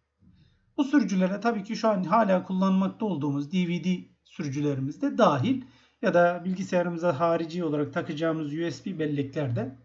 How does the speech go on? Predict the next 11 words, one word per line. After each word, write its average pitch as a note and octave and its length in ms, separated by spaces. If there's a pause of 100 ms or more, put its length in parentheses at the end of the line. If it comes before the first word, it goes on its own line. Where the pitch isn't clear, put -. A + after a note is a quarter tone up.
(120)
buna G#3 260
dahil F3 340
her A#3 240
birine G#3 240
bir A#3+ 100
harf G#3+ 340
atıyor. C3+ 420 (640)
Ee, E3 440
bu C4+ 180
harfle A3 400
başlıyor F3+ 480